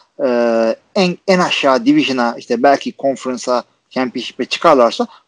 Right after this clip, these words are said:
Baltimore için yine başarılı bir sezon olarak göreceğim ben.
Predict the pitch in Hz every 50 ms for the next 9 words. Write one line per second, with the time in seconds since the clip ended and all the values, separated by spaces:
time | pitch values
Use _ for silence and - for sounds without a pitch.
0 | - - 151 147 143 - 127 123 120 117 - - 190 175 170 156 139 143 - -
1 | 143 135 127 107 - 127 113 113 120 123 143 165 185 - - 160 156 147 160 135
2 | 113 104 107